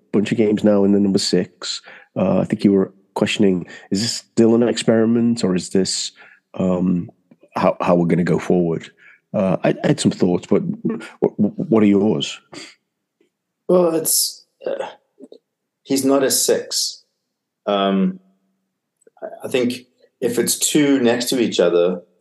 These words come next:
Speaker 2: uh, I think if he had played next, when we played that four four two, was that against, like, late on in the, the, it was,
Speaker 1: Wolves.
Speaker 2: it was like, it was the second half of the, um,
Speaker 1: Wolves game.
Speaker 2: Wolves game, yeah.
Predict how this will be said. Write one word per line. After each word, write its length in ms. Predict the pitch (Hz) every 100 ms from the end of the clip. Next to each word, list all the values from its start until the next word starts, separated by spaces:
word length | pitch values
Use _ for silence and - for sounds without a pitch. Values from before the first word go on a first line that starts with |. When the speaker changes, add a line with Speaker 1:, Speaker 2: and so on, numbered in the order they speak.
| _ _ _ -
Speaker 2:
uh, 340 | 101 95 95 95
I 120 | 104
think 200 | 135 135
if 120 | 120
he 100 | 120
had 300 | 110 107 92
played 260 | 113 104 98
next, 280 | 95 95 -
when 320 | 80 104 113
we 80 | 117
played 280 | 113 127 120
that 180 | 92
four 280 | - 113 110
four 200 | 107 101
two, 240 | - 110 113
was 160 | 117
that 100 | 104
against, 480 | 92 90 85 - - 90 -
like, 180 | 85 92
late 240 | 98 98 98
on 120 | 98
in 100 | 95
the, 240 | 80 -
the, 100 | - 90 87 - - _ _ _ _ _ _ _
it 60 | 98
was, 180 | 95 139
Speaker 1:
Wolves. 300 | 123 101 104
Speaker 2:
it 100 | 101
was 160 | 101
like, 300 | 104 95 92
it 60 | 95
was 300 | 95 - 110
the 60 |
second 360 | 104 135 135 131
half 260 | 120 120 113
of 220 | 101 92
the, 300 | 104 98 92
um, 380 | 92 90 87 - _
Speaker 1:
Wolves 240 | 120 104 -
game. 320 | 92 85 82 _ _
Speaker 2:
Wolves 320 | 101 107 107
game, 360 | - 104 90 87
yeah. 400 | 92 95 85